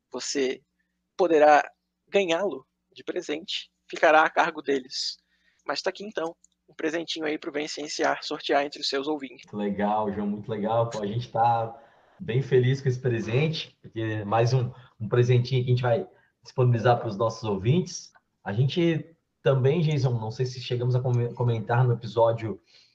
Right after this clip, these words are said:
Speaker 2: é, com o que a gente gravou, né, o anterior, com o Daniel, que a gente alcançou a marca de terceiro lugar no Apple Podcasts, né?
Speaker 1: Eu vi, cara, muito massa.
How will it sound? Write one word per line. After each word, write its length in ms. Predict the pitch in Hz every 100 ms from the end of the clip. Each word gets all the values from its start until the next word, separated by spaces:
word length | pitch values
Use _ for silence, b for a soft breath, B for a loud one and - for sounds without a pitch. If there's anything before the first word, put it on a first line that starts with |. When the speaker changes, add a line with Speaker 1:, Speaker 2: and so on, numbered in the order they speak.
| b _ -
Speaker 2:
é, 440 | 98 98 95 95 -
com 120 | 107
o 560 | 101 95 95 92 92 90 _
que 100 | -
a 20 |
gente 160 | 98 -
gravou, 520 | 113 101 95 101 113
né, 120 | 104
o 60 | 101
anterior, 580 | 98 98 92 123 156 - b b b _
com 100 | 98
o 60 | 92
Daniel, 680 | 92 90 107 190 190 - _ _ _
que 100 | -
a 40 | 95
gente 280 | 107 - 110
alcançou 560 | 107 113 107 - 120
a 100 | 120
marca 320 | 117 120 123
de 340 | 117 117 117 113
terceiro 440 | - 117 - 143 151
lugar 600 | 117 127 131 123 147 139
no 80 | 117
Apple 220 | 117 -
Podcasts, 580 | 110 - 117 156 - 101
né? 240 | 110 190 196
Speaker 1:
Eu 140 | 185
vi, 320 | 185 190 202
cara, 260 | 143 131 123
muito 220 | 165 143
massa. 320 | 135 127 -